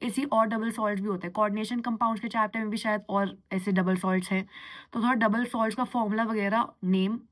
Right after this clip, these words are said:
आपको याद होना चाहिए। फिर और क्या-क्या इंपॉर्टेंट है ये देखो, ग्रुप्स वन to सिक्स, <clears throat> ये जो सारे आयंस हैं इनको हमने सिक्स ग्रुप्स में डिवाइड किया है, तो आपको सारे ग्रुप्स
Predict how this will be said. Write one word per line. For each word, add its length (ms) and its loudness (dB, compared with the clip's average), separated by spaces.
आपको 220 0
याद 220 2
होना 200 -2
चाहिए। 220 -8
फिर 80 2
और 240 2
क्या-क्या 260 -2
इंपॉर्टेंट 440 -2
है 80 -2
ये 80 0
देखो, 340 -10
ग्रुप्स 560 2
वन 260 4
to 140 0
सिक्स, 360 -6
<clears throat> 440 -4
ये 100 2
जो 100 2
सारे 360 2
आयंस 340 2
हैं 180 -4
इनको 220 0
हमने 160 0
सिक्स 220 -2
ग्रुप्स 260 -2
में 80 4
डिवाइड 300 0
किया 140 -12
है, 80 -18
तो 60 0
आपको 280 4
सारे 540 2
ग्रुप्स 520 -4